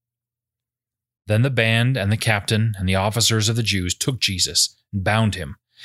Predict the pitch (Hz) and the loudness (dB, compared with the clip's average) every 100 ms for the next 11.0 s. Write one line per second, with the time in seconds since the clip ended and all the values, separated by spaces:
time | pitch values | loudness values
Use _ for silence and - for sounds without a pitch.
0 | - - - 135 131 170 202 214 156 120 | -14 -14 -4 0 2 2 2 0 2 2
1 | 113 127 - 127 120 87 - - - 104 | 2 0 0 0 0 2 0 -2 -2 -2
2 | 80 - - - - 123 185 254 - 160 | -2 -6 -8 -16 -4 0 2 0 -2 -2
3 | - 165 143 104 90 85 85 98 - 117 | 0 0 0 0 0 -2 -2 -4 -2 -2
4 | 90 - 73 - 95 - 90 - - 90 | -2 -4 -4 -4 -4 -2 -4 -4 -4 -6
5 | - 139 120 85 80 - 85 80 76 78 | -2 0 0 -2 -2 -4 -4 -6 -8 -12
6 | _ _ _ _ - - _ 123 104 78 | _ _ _ _ -20 -20 _ -2 0 -2
7 | - - _ - 196 151 98 90 - 90 | -6 -20 _ -4 0 0 0 -2 0 0
8 | - 101 95 104 - 107 95 - 117 107 | 0 0 0 0 0 0 0 0 2 2
9 | 107 104 95 90 104 104 98 110 107 98 | 2 0 0 0 2 2 2 2 2 0
10 | 95 - - - 196 135 95 101 110 98 | 2 2 2 0 0 2 0 0 -2 -2